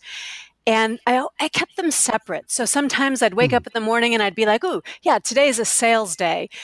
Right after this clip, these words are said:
Speaker 1: And then other days I'd be going with the client and I'd say, "Okay, gotta get my leadership cap on today." But one day, a couple years ago, I just, I had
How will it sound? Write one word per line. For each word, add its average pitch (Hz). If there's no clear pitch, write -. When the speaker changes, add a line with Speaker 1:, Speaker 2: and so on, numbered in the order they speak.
Speaker 1:
And 208
then 214
other 220
days 220
I'd 196
be 196
going 202
with 202
the -
client 208
and -
I'd 185
say, 190
"Okay, 202
gotta 208
get 214
my 208
leadership 226
cap 196
on 175
today." 175
But 285
one 339
day, 294
a 294
couple -
years 294
ago, 285
I 269
just, -
I -
had 330